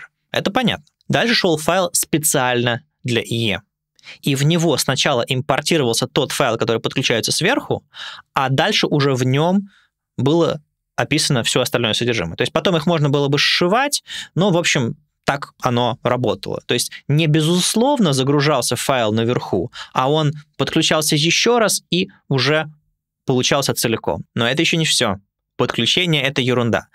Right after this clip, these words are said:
В дополнительном файле для Internet Explorer мы, мы переписывали и дописывали некоторые свойства,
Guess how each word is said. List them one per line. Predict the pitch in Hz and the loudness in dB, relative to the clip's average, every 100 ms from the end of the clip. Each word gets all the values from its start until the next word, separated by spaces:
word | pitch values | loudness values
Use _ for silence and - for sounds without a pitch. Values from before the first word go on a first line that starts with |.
| - - - | -18 -12 -4
В | |
дополнительном | 131 143 170 143 135 | -2 0 0 0 -2
файле | - 131 104 110 | 0 0 2 0
для | 120 117 | 0 0
Internet | 123 120 | 0 0
Explorer | 110 - 190 233 151 | -2 -2 0 2 2
мы, | 123 127 - - | 0 -2 -4 -6
мы | 127 143 | -2 -2
переписывали | 143 147 156 156 180 180 - 107 87 | 0 0 0 0 -2 0 0 -2 -2
и | - 131 | -2 0
дописывали | 127 143 175 151 110 107 | 0 -2 -2 -2 -2 -2
некоторые | 98 123 - - 101 | -2 -2 -4 -4 -2
свойства, | - 131 208 - 113 | -2 0 0 0 -2